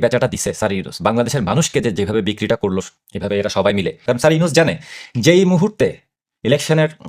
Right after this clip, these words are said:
কথা, সত্যিকারের ইলেকশনের কথা দিবে, ডাক দিবে, সেই মুহূর্তে থেকে ওনার ক্ষমতা নেই এবং ওনার কোনো গ্যারান্টিও নাই যে উনি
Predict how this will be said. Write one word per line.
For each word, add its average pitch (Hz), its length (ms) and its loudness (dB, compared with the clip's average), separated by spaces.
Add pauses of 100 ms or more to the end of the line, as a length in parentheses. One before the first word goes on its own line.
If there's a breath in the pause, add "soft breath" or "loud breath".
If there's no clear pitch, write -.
কথা, 131 200 2 (360)
সত্যিকারের 147 420 2
ইলেকশনের 113 360 -2
কথা 101 180 -4
দিবে, 92 160 0 (220)
ডাক 95 160 0
দিবে, 95 180 -4
সেই 160 100 0
মুহূর্তে 143 200 -2
থেকে 143 160 -2
ওনার 120 200 0
ক্ষমতা 101 220 -6
নেই 107 120 0
এবং 110 140 2
ওনার 104 160 -2
কোনো 107 140 -2
গ্যারান্টিও 92 340 -6
নাই 87 120 -6
যে 87 80 -6
উনি 90 80 -4